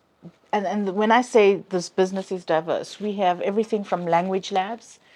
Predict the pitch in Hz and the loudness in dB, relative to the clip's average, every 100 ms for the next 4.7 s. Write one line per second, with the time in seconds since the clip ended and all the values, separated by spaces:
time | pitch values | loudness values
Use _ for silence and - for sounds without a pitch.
0 | _ _ 185 180 180 175 180 175 - 165 | _ _ 0 0 0 -2 -2 -4 0 0
1 | 165 170 - - 180 175 - 170 - 175 | 0 -8 -12 -10 -10 -10 -12 -12 -10 -8
2 | 170 165 - - - _ _ - 160 151 | -6 -6 -6 -12 -16 _ _ -4 0 0
3 | 143 - 156 - 214 233 - - - _ | -2 -6 -8 -4 -4 -4 -8 -18 -20 _
4 | _ _ - 196 185 180 | _ _ -6 -2 0 -2